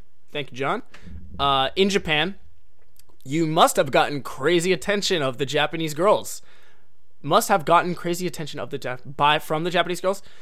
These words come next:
Uh, please tell me how you experienced this.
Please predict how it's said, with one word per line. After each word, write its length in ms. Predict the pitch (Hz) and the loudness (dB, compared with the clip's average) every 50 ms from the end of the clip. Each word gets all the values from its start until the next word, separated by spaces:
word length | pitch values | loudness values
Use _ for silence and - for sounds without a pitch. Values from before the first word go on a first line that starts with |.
| - - - - - - - | -10 -10 -10 -10 -10 -6 -2
Uh, 400 | - 139 139 139 139 139 135 - - - - - | 0 2 4 4 4 2 0 0 -4 -8 -8 -8
please 440 | - - 214 254 277 277 233 - | -4 -2 0 2 2 2 0 -2
tell 240 | - - 202 214 202 | -2 2 4 4 6
me 220 | 190 190 185 180 180 | 6 4 4 2 2
how 340 | - - 139 165 175 180 | -2 0 4 6 8 8
you 260 | 180 170 160 160 165 165 | 8 6 4 2 2 2
experienced 720 | 139 139 - - - - 139 131 123 117 - - - - | 2 2 0 -2 -4 -4 -4 -4 -4 -6 -6 -8 -8 -8
this. 380 | - - 69 - - - - | -10 -10 -10 -10 -10 -10 -10